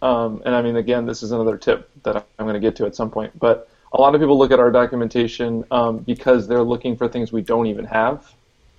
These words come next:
So I would have a hard time believing that if we answered every question, uh, or the app was just really, really easy to use, people would still look at the documentation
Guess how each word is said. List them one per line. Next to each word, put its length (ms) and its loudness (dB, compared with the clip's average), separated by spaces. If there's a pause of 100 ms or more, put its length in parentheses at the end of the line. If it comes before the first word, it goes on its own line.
(280)
So 680 6
I 340 2 (220)
would 340 0
have 260 2
a 220 2 (220)
hard 240 0
time 200 0
believing 520 0
that 240 0
if 200 -8
we 180 -6
answered 420 -4
every 320 -2
question, 680 -6 (640)
uh, 600 0
or 260 6
the 160 2
app 200 0
was 120 0
just 160 -8
really, 340 2
really 260 0
easy 220 -4
to 80 -6
use, 340 -4
people 300 -4
would 140 -2
still 380 2
look 180 -2
at 80 0
the 80 4
documentation 840 -2